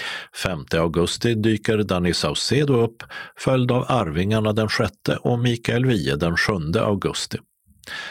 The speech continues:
Den tolfte augusti är det dags för Smith and Tell,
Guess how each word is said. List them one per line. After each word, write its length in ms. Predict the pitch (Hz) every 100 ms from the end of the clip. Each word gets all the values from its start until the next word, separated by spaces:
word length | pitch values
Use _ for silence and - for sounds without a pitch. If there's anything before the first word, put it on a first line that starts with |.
| -
Den 280 | - 69 - -
tolfte 440 | - 214 170 - 127
augusti 380 | 135 123 - 120
är 40 |
det 100 | 117
dags 320 | 113 110 -
för 160 | - 110
Smith 420 | - 80 76 -
and 160 | 78 -
Tell, 360 | 117 160 170